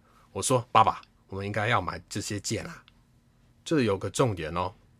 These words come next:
我爸也很喜欢剑。那时候大半夜，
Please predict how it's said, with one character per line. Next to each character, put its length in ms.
我 100
爸 340
也 140
很 200
喜 160
欢 200
剑。 260
那 100
时 100
候 80
大 160
半 260
夜， 280